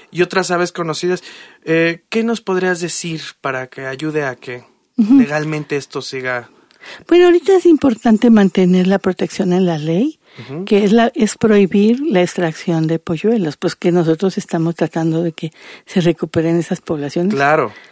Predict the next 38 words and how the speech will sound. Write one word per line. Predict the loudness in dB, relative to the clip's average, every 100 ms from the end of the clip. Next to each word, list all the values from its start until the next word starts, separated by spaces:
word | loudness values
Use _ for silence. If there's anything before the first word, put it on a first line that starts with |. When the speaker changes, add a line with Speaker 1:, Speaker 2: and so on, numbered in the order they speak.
| _ _
Speaker 2:
Y | -6
pues | 0 2
no | 4 4
van | 4
a | 2
estar | -2 -4
extrayendo. | -6 -6 -4 0 2 2
Es, | 2 0
son | 0 0 4
de | 4
reproducción | 4 2 0 0 0
lenta, | 0 -2 -6 -8
¿no? | -4 -4
Speaker 1:
Ujú. | -6 _ -20 -16 -14
Speaker 2:
Entonces, | 0 4 6
mientras | 6 6 6 4
no | 4
se | 4
recuperen | 2 0 -2 0 2
las | 0 -2
poblaciones | -6 -4 -4 -2 0 0 -2
y | -6 -12 -12
qui-, | -10 -6
no | 0 0
estén | 0 0 0
en | 0
peligro, | -2 -4 -4 -2 0
no, | 0 -2
no | -2
es | -4 -2
posible | -4 -2 -4 -4 -2 -2 -4 -6 _ -20 _
quitarles | -8 -4 -2 0 0 0
esa | -2 -2
protección | -4 -4 -6 -6 -4
en | -4
la | -4
ley, | -4 -4 -2
¿no? | -4 -6